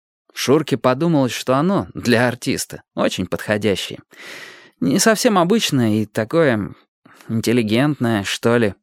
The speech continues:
Впрочем, иногда Платону говорили Тошка. Все это Шурка узнал на ходу, слушая веселую болтовню. Иногда он вставлял пару слов. Скоро свернули в огородный переулок, который привел к утоптанной,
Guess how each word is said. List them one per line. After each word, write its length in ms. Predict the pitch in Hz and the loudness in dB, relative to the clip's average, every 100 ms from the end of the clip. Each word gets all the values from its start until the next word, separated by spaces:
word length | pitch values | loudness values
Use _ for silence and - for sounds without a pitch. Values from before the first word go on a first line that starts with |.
| _ _ _ _ _ | _ _ _ _ _
Впрочем, 500 | - 160 190 196 185 | 0 2 2 2 4
иногда 340 | 120 101 117 | 4 2 0
Платону 480 | - 165 - 101 143 | 2 0 0 0 2
говорили 440 | 139 107 90 117 | 2 2 2 -2
Тошка. 460 | 151 110 87 - 76 _ _ _ _ _ _ _ _ _ _ _ - | -2 -2 -2 -8 -16 _ _ _ _ _ _ _ _ _ _ _ -4
Все 160 | - | 0
это 160 | 233 175 | 2 2
Шурка 320 | - 240 - | 2 2 2
узнал 320 | 147 139 196 | 0 2 2
на 100 | 165 | 2
ходу, 420 | - 160 151 113 87 _ - | 0 0 2 0 -2 _ -8
слушая 400 | - 156 165 139 | 0 0 2 0
веселую 400 | 120 143 135 117 | 2 2 2 4
болтовню. 600 | 120 113 113 107 87 - _ _ _ - _ _ | 2 2 0 0 -2 -6 _ _ _ -20 _ _
Иногда 440 | - 95 131 214 | -2 0 2 2
он 160 | 117 139 | 2 -2
вставлял 440 | - 95 87 104 | 0 0 2 0
пару 280 | 117 101 101 | 0 -2 -2
слов. 400 | 98 82 71 - _ _ _ _ _ _ _ _ _ _ _ _ _ - | -2 -4 -6 -8 _ _ _ _ _ _ _ _ _ _ _ _ _ -16
Скоро 300 | - 107 143 | 0 2 2
свернули 400 | - 180 170 170 | 0 0 2 2
в 80 | 175 | 2
огородный 400 | 170 160 156 170 | 2 2 2 0
переулок, 720 | 175 170 147 139 131 - - | 0 2 2 2 0 -4 -8
который 460 | - 90 120 160 147 | -4 0 2 2 0
привел 500 | - 104 87 127 147 | -2 0 2 0 -2
к 120 | - | -6
утоптанной, 720 | 82 107 135 - 85 - - | -2 0 0 -2 -6 -6 -12